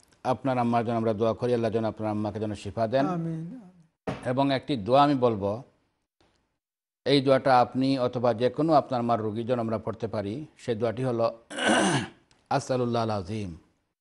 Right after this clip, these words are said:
Speaker 1: রব্বাল আরশিল আযীম আন ইয়াশফিয়াক।" আপনি যে সময় আপনার মাকে দেখতে যাবেন, <coughs> সরি,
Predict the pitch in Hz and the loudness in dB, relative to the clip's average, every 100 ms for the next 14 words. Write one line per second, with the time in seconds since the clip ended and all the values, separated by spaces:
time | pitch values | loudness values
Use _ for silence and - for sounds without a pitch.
0 | _ _ _ _ _ _ _ _ _ _ | _ _ _ _ _ _ _ _ _ _
1 | _ _ _ _ _ _ 123 127 110 123 | _ _ _ _ _ _ 2 2 2 2
2 | 120 123 139 127 110 123 139 135 117 110 | 2 2 0 0 0 -2 -4 -4 -6 -4
3 | 107 - 92 85 69 _ _ _ _ _ | -6 -8 -8 -8 -8 _ _ _ _ _
4 | _ - - _ _ _ _ _ 127 120 | _ -16 -16 _ _ _ _ _ -2 0
5 | 156 135 131 147 143 - 135 123 117 135 | 0 0 0 0 0 0 0 0 0 0
6 | 123 127 143 120 98 117 - _ _ _ | -2 -2 0 0 0 -6 -10 _ _ _
7 | _ _ _ _ _ _ - 466 370 - | _ _ _ _ _ _ 4 6 4 2
8 | - - - 101 87 | 0 -8 -6 -4 -6